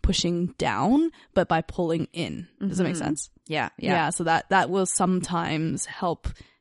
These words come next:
Speaker 1: engage that foot.
Speaker 2: Yeah.
Speaker 1: Sometimes. <laughs>
Speaker 2: Yeah, so if you're a student and you've heard that, like, you know, you go into these warrior two type stance poses, and half the time you're kind of pushing into the outer edge of your foot and pushing down. Maybe you're practicing grounding.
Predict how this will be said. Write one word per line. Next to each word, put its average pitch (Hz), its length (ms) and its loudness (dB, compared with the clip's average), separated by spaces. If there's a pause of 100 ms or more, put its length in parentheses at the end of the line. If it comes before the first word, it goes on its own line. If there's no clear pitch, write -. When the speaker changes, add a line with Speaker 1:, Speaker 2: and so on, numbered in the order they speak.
(260)
Speaker 1:
engage 165 500 0
that - 220 -2
foot. - 180 -6 (260)
Speaker 2:
Yeah. 147 200 -4 (120)
Speaker 1:
Sometimes. - 680 0 (220)
<laughs> - 240 -4
Speaker 2:
Yeah, 208 160 6
so 196 160 2
if 196 120 0
you're 180 140 4
a 180 60 2
student 196 460 2
and 160 120 0
you've 160 140 -2
heard 165 320 -2
that, 139 280 0
like, 147 340 -4 (120)
you 170 80 -6
know, 160 60 -4
you 160 120 -6
go 147 160 -6
into 156 180 -8
these 147 540 -10 (560)
warrior 170 320 -4
two 156 180 -4
type - 220 -6
stance - 400 -8
poses, 147 520 -6
and 143 200 -6 (200)
half 160 180 -2
the 156 80 -2
time 156 440 -6
you're - 100 -8
kind 156 160 -6
of - 120 -12
pushing 220 280 0
into 185 120 -4
the 175 140 -4
outer 156 160 -2
edge 156 160 -2
of - 80 -12
your 147 80 -2
foot 151 240 -4
and - 100 -10
pushing 185 280 -2
down. 151 420 -4
Maybe 165 160 -2
you're 151 100 -4
practicing 143 460 -6
grounding. 151 680 -4